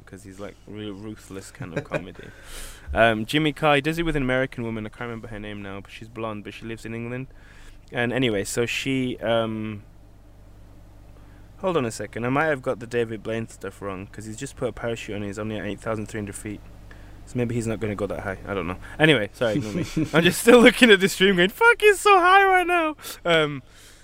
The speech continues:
Speaker 1: <clears throat> um, he does a program with her where they get, um, people to come on, and then they bring, like, they come on with their, their girlfriend or their boyfriend, and then they bring on their ex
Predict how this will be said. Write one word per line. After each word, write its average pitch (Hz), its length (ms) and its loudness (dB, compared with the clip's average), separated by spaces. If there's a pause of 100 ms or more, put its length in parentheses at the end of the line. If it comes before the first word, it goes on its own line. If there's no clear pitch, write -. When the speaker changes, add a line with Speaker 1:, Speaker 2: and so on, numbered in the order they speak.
(180)
Speaker 1:
<clears throat> 214 680 -4 (280)
um, 151 240 -2
he 151 140 -6
does 175 200 -4
a 175 40 -6
program 175 680 -2
with 139 240 0
her 127 360 6
where 127 320 4
they 127 180 -2
get, 135 360 2
um, 117 340 -2 (440)
people 190 260 -2
to 165 120 -4
come 175 240 0
on, 117 320 2 (100)
and 131 200 0
then 135 160 2
they 139 100 2
bring, 143 440 0
like, 135 220 0
they 143 80 -8
come 175 200 -2
on 160 140 0
with 147 200 0
their, 139 260 4
their 127 180 0
girlfriend 127 480 -4
or 110 60 -6
their 107 140 -4
boyfriend, 123 560 -4 (400)
and 139 120 -4
then 143 100 0
they 147 80 2
bring 160 260 2
on 160 120 0
their 151 280 4
ex - 440 -10